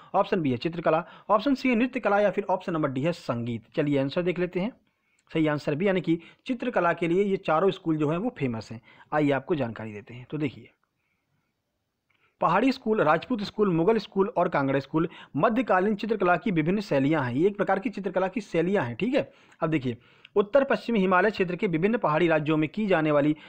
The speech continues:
चित्रकला को सामान्यतः पहाड़ी चित्रकला कहते हैं। तो कौन कौन से राज्य इसमें आ जाएंगे?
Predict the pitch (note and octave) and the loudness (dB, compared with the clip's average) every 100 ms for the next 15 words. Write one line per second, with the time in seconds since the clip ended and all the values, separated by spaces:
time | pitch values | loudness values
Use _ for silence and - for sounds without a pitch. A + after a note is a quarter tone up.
0 | - - A3 G#3 D#3+ D#3+ F#3+ - D#3 D3+ | -16 -10 -6 0 2 2 0 0 0 2
1 | D3+ E3+ G3+ - - - D3+ D3+ D#3+ G3+ | 0 0 -2 -2 -12 -2 0 2 2 0
2 | F#3 D#3+ D#3+ D3 D#3+ B2 A2 B2 A#2+ F#3+ | -2 -6 -2 0 0 -2 -4 -4 -2 -2
3 | F#3+ G3 G3+ G3 F3+ F3 F#3 G3+ F#3+ F3+ | 0 0 -2 0 0 0 0 0 2 2
4 | F3+ F3+ | 2 2